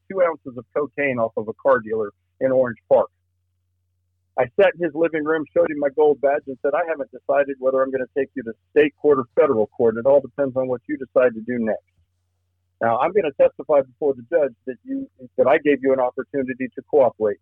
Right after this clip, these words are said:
and it's your constitutional right to decide to cooperate or not.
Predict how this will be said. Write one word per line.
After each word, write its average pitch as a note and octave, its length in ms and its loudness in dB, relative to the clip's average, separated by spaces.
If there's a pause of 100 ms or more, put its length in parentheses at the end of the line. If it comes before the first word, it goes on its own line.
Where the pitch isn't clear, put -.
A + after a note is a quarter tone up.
and B2 120 -2
it's C3 160 -6
your C3 100 -10
constitutional C#3+ 760 -2
right D3+ 260 2
to C3 80 -8
decide C#3 380 0
to C3+ 80 -10
cooperate E3 560 0
or D3+ 180 2
not. C3 180 -4